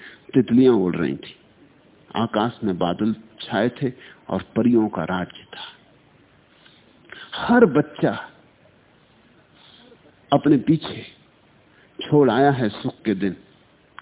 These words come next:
फिर चिंता आई, फिर परेशानी आई, फिर बेचैनियां आई, फिर संघर्ष आया, फिर लड़ना, जूझना, हारना,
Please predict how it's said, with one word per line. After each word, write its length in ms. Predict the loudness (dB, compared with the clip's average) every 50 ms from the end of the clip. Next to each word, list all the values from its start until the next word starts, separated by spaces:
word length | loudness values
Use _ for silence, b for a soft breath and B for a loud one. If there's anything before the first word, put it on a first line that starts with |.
| B B B B -18 -4 0
फिर 120 | 0 0
चिंता 380 | 0 2 2 4 4 4 2 2
आई, 340 | 2 4 2 2 0 -2 -6 b b b b b b _ _ _ -6 -2
फिर 120 | 0 0 0
परेशानी 640 | 0 0 2 2 0 0 0 2 4 4 6 6 4
आई, 260 | 4 2 0 -2 -4 B B B B B B -20 -6 -2
फिर 100 | 0 0
बेचैनियां 680 | 2 4 4 2 4 2 2 4 4 6 6 4 4
आई, 240 | 4 2 0 0 -2 -4 B B B B _ -8 -2
फिर 100 | -2 -2
संघर्ष 580 | 0 0 0 0 0 0 0 -2 -4 -4 -6 -6
आया, 300 | -6 -4 -4 -6 -6 -8
फिर 220 | -10 -6 -2 0
लड़ना, 540 | 2 2 2 2 0 0 0 0 -2 -2 -4
जूझना, 600 | -4 -4 -4 -2 -2 -2 -4 -4 -4 -4 -4 -4
हारना, 640 | -6 -6 -6 -6 -4 -4 -2 -2 -2 -2 -2 -2 -4